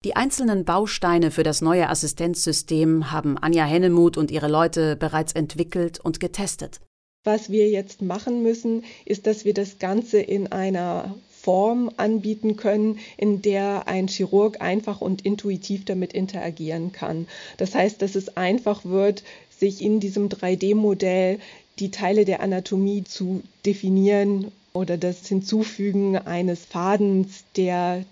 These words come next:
Speaker 2: die Aufhängung der Klappe wieder verbessert. Gerade an diesen Darstellungen und diesen Interaktionsmethoden arbeiten wir im Moment.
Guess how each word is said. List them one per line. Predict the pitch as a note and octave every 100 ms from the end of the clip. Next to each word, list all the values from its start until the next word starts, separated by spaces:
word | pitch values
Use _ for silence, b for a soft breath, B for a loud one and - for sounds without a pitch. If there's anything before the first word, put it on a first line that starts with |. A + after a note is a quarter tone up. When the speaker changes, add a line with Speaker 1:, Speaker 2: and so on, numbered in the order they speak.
| -
Speaker 2:
die | -
Aufhängung | E3+ F#3 F#3 F#3+ F#3+ G3
der | F3
Klappe | - E3 F#3 F#3+
wieder | E3+ E3
verbessert. | - - D#3 - - - - B B B B B B -
Gerade | G3+ G#3 A#3+
an | G3 G#3+
diesen | G#3 G3+ G3 G3 F#3+ F#3+
Darstellungen | F#3+ F3+ B3+ - - A3+ A3+ A#3 A#3 A#3 A3
und | - G3 G3+ G3
diesen | G3 F#3+
Interaktionsmethoden | F#3+ G3+ E3+ - - F#3+ G#3 G#3 G3 F#3+ F#3 F3+
arbeiten | - D#3 D3+ - D#3
wir | -
im |
Moment. | D#3 - F3